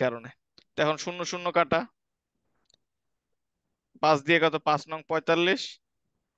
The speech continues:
পাঁচ দুগুণে দশ, দুই দিয়ে কাটো, তিন দুগুণে ছয়। তোমাদের তো শিখাইছিলাম যে সমান সমান থাকলে সমান সমান উপরের গুলা কাটাকাটি যায়, আবার নিচের গুলা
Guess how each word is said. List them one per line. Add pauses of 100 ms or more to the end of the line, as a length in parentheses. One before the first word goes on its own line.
(300)
পাঁচ
দুগুণে (160)
দশ, (120)
দুই
দিয়ে
কাটো, (800)
তিন
দুগুণে (100)
ছয়। (1000)
তোমাদের (140)
তো (140)
শিখাইছিলাম (100)
যে (540)
সমান
সমান
থাকলে (120)
সমান
সমান (460)
উপরের
গুলা
কাটাকাটি
যায়,
আবার
নিচের
গুলা